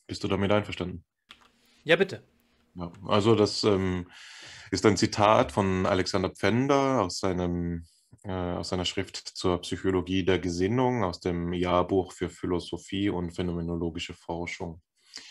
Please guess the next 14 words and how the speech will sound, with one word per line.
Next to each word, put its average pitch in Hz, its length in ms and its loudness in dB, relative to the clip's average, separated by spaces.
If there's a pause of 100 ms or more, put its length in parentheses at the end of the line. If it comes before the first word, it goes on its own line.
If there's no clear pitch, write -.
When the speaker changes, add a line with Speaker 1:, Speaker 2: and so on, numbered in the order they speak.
(340)
Speaker 1:
Und 98 120 -12
das - 100 -12
Zitat 95 360 -6
beginnt 82 300 -4
so: 82 320 -6 (1700)
„Dass 104 260 -2
die 131 120 4
phänomenologische 104 920 4
Erforschung 92 800 0
des 87 180 -6
Psychischen 131 920 -4
eine 92 220 -2
sehr 101 180 2
schwierige, 107 640 2